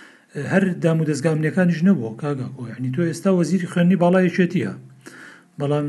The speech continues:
لە هیچ قەزایەکە بە ئەندازەی مەسئولی مەڵبەندەکە دەستی ناڕوا لە ناو زانکۆکە. ز-، سەرۆکی زانکۆ،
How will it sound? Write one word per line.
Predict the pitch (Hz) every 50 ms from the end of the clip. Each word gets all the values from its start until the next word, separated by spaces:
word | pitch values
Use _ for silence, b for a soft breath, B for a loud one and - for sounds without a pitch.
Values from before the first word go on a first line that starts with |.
| 143 143
لە | 147 139
هیچ | 180 240 - -
قەزایەکە | - - 175 143 123 156 180 175 156 135 127 127 135 135 151 175 196 - - - -
بە | 143 151 156
ئەندازەی | 156 156 147 143 151 156 147 165 214 214 190
مەسئولی | 175 160 - 196 208 220 - 202 180 170
مەڵبەندەکە | 170 160 147 165 160 156 170 160 - 202 165 165
دەستی | 190 - - 185 175
ناڕوا | 180 175 147 131 120 113 113
لە | 120 127 131 127 131 - -
ناو | 156 156 170 175
زانکۆکە. | 151 131 131 127 123 127 127 - - - - - - - - b b b b b b b b b b b b b b _ -
ز-، | 123 123 151 156 131
سەرۆکی | 127 - - 135 143 151 131 151 135 123
زانکۆ، | 147 143 139 - - 175